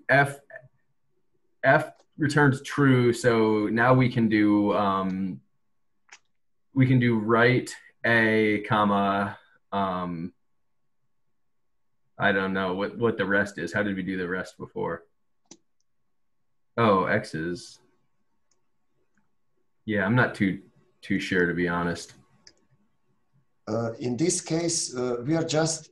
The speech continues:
Speaker 2: uh, putting the, our value inside.
Speaker 1: But why did we give back all of S?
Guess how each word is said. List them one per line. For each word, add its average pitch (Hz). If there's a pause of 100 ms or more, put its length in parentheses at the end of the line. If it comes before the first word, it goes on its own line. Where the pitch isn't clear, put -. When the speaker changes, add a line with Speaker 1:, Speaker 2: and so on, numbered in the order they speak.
Speaker 2:
uh, 120 (120)
putting 151
the, 120 (400)
our 131
value 131
inside. 117 (2250)
Speaker 1:
But 143 (600)
why 160
did 175
we 170
give 156
back 135
all 131
of 98
S? -